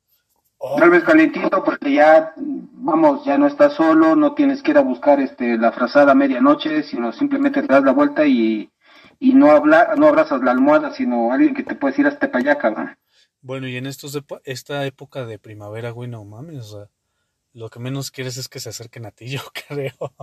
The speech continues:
Speaker 2: Mm, pues mira, hay veces que somos masoquistas y, <laughs>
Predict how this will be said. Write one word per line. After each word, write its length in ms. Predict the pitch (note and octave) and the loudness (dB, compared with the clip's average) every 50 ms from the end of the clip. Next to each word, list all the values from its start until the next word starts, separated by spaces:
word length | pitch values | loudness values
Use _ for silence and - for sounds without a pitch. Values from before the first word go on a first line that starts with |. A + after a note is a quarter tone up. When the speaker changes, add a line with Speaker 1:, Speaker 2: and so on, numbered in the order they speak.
| - - D3 _ _ _ _ _ _ _ _ _ _ _ _ _ _ _ _ _ - | -20 -20 -20 _ _ _ _ _ _ _ _ _ _ _ _ _ _ _ _ _ -4
Speaker 2:
Mm, 480 | - G#3 A3 A3+ A3+ A#3 B3 B3 G#3+ - | 0 2 2 4 4 4 2 2 2 2
pues 280 | B3 C4 B3+ A3 F#3 G#3+ | 2 2 2 2 4 4
mira, 720 | B3 B3 C4 C4+ C4 B3 A#3 A3 G#3+ G3+ G3 F#3 F#3 G3+ A3+ | 4 6 6 6 6 6 6 6 6 6 4 4 4 4 4
hay 180 | B3 B3 C4 | 4 2 0
veces 320 | B3+ A#3 - A3+ G#3 F#3+ - | -6 -6 -6 -6 -8 -8 -8
que 500 | - F4+ F4 E4+ D#4+ D#4+ D#4+ D#4 D#4 D4+ - | -2 0 2 2 2 2 0 0 -2 -2 -4
somos 240 | - A#3 A4+ - F4+ | -4 -2 0 2 4
masoquistas 880 | D#4+ D#4 D#4 D#4+ D#4 - - G#3+ G#3+ - - - F4 E4+ D#4+ - - | 4 4 4 2 -2 -4 -4 -6 -6 -4 0 4 4 4 4 2 0
y, 100 | D4+ C4 | -2 -2
<laughs> 580 | - - - D#4 C#4 C#4 - D#4+ - - - | -2 -2 -2 0 0 2 2 0 0 -2 -14